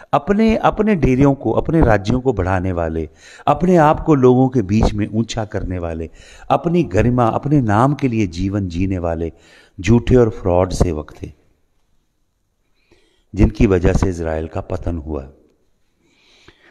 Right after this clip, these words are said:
तो आइए हम प्रभु की ओर लौटें। वचन में लिखा है, "ईमान के बानी और कामिल करने वाले यीशु मसीह की ओर अपनी आंखें लगाएं।"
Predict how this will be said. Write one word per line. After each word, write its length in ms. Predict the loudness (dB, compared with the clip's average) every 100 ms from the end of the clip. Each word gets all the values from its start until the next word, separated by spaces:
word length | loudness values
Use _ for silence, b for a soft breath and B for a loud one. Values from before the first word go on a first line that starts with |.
| b
तो 140 | 0 2
आइए 320 | 4 6 4
हम 220 | 4 -2
प्रभु 320 | 0 0 0
की 220 | -2 -2 0
ओर 300 | 0 0 -2
लौटें। 580 | -2 -2 -2 -4 -4 -12 -20 _ _ _ _ _ _ _ _ _ _ _ -6
वचन 260 | -4 2 2
में 160 | 2
लिखा 300 | 0 0 0
है, 260 | 2 0 -2 0
"ईमान 460 | 0 2 4 2
के 180 | 2 -2
बानी 720 | 0 0 2 4 4 2 -6 B B B
और 260 | -2 -2 0
कामिल 420 | 2 2 4 4
करने 400 | 2 0 0 2
वाले 480 | 2 2 4 2 0 -8 b b b -2
यीशु 320 | 0 0 -2
मसीह 360 | -2 -4 -6
की 200 | -4 -4
ओर 200 | -2 -2
अपनी 300 | -4 -6 -8
आंखें 340 | -8 -8 -12 -12
लगाएं।" 420 | -12 -12 -12 -14